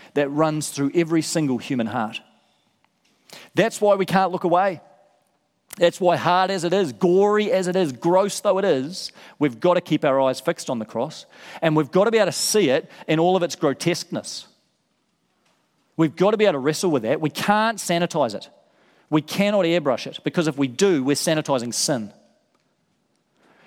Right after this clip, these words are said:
If Jesus had died peacefully in his sleep, we would never have seen the true ugliness of our sin. Part of the purpose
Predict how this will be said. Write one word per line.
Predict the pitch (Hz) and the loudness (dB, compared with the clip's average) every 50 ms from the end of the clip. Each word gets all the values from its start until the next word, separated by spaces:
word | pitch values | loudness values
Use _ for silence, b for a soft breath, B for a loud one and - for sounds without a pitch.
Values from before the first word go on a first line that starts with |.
| b | b
If | 156 151 120 - | -2 -2 -2 0
Jesus | - 196 220 220 202 220 165 | 2 2 2 4 2 0 -2
had | 190 165 131 | -2 -2 0
died | 170 170 160 165 143 - | 2 2 2 2 0 0
peacefully | - 180 185 175 - - 190 185 185 | -2 -2 -2 -2 -2 -2 0 0 2
in | 175 160 | 2 0
his | 143 - | -2 -4
sleep, | - - - 143 135 131 - | -4 -2 0 0 0 0 0
we | 143 135 | -2 -2
would | 127 127 123 120 | 0 0 -2 -2
never | 131 139 143 156 156 143 147 | -2 0 2 2 2 2 0
have | 127 139 135 | -2 -2 -6
seen | - - - - 139 135 131 127 | -6 -6 -4 -4 -2 -2 -2 -4
the | 113 110 | -4 -6
true | - - - - - 135 127 127 131 - - | -6 -8 -10 -6 -4 -2 -2 -2 -4 -6 -4
ugliness | 117 139 139 131 127 123 117 113 110 - - - - - - | -4 -4 -2 0 -2 -2 -2 -4 -4 -4 -6 -8 -8 -4 -2
of | 127 120 117 110 110 - - - | -2 -2 -2 -4 -8 -12 -6 -4
our | 107 104 | -4 -2
sin. | - - - - 135 120 120 113 | -2 -4 -4 -4 -4 -4 -6 -8
Part | - - 147 139 131 | -6 -2 -2 -2 -2
of | 110 | -4
the | 117 | -8
purpose | - - - 196 180 175 170 - - - - - - - | -12 -6 -2 0 0 0 -2 -6 -12 -10 -10 -10 -10 -12